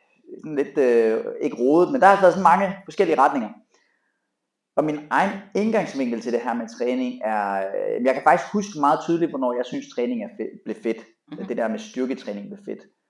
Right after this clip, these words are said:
Speaker 1: Øh, fordi jeg har styrke-, jeg har trænet, jeg har dyrket træning, sport siden, øh, for evigt. Altid dyrket en eller anden form for sport. Fitness og styrketræning begyndte jeg med, da jeg var omkring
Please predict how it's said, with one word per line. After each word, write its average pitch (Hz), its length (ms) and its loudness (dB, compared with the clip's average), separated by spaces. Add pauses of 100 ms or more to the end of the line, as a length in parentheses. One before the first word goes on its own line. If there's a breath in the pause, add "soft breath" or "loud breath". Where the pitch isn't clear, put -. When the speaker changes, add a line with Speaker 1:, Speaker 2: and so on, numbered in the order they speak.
(440)
Speaker 1:
Øh, 117 160 -4
fordi 143 720 -4 (880)
jeg - 80 -2
har 156 80 -2
styrke-, 190 320 0
jeg 175 100 4
har 165 60 0
trænet, 165 280 0
jeg 156 80 2
har 151 80 -2
dyrket 139 220 -2
træning, 185 640 -2
sport 170 280 6 (320)
siden, 143 380 -8
øh, - 380 -16 (160)
for 120 120 -2
evigt. 113 280 -4 (560)
Altid 156 280 2
dyrket 143 120 -2
en 143 60 0
eller 139 100 -2
anden 127 120 -4
form 127 120 -4
for - 120 -14
sport. 131 240 0 (440 loud breath)
Fitness 208 280 0
og - 60 -14
styrketræning 156 680 -4 (1120)
begyndte 160 280 2
jeg 139 80 2
med, 139 260 4
da 135 100 2
jeg 120 120 4
var 127 140 2
omkring 131 360 -4